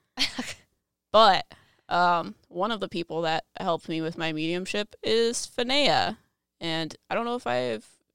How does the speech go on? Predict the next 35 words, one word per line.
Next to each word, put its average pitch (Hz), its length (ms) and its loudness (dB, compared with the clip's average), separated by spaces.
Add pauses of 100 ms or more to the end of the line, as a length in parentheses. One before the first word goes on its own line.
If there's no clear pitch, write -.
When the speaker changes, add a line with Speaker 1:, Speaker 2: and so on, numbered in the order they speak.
(160)
Speaker 2:
really 196 400 -6
gone 240 220 -2
into 247 180 -4
detail, 247 560 -2
but 185 300 0 (480)
she's 233 320 -2
one 262 160 0
of 254 80 2
my 247 140 4
newest 240 320 2
spirit 214 260 -6
guides. 220 340 2 (100)
I 185 100 2
don't 220 160 -2
think 233 120 -4
I 226 80 -2
talked 214 300 -2
about 214 300 -2
her 214 200 -6
in 208 120 -4
our 185 140 -2
spirit 185 320 -8
guide 202 200 -2
podcast, 214 640 -4
but 185 200 -2
she 185 380 -6
is 180 540 -4
a 175 420 -2
fairy. 180 680 -6 (1080)
She 180 800 -4 (560)
is 190 240 -4
blonde, 180 560 -2 (100)
and 180 200 -8
she 180 180 -6
has 170 320 -6